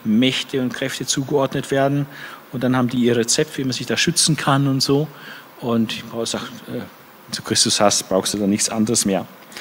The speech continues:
Paulus bezieht sich des Öfteren auf Reiche, Gewalten, Herrschaften und Throne,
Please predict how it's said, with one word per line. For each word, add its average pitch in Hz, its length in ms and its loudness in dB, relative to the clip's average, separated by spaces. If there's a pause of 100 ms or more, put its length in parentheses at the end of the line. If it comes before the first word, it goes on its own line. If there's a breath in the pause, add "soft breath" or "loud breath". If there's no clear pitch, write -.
(640 loud breath)
Paulus 226 320 12
bezieht 202 320 4
sich 190 100 0
des 185 160 2
Öfteren - 320 2
auf 147 180 2
Reiche, 160 460 10
Gewalten, 175 460 8
Herrschaften 156 520 6
und 135 200 6
Throne, 180 680 8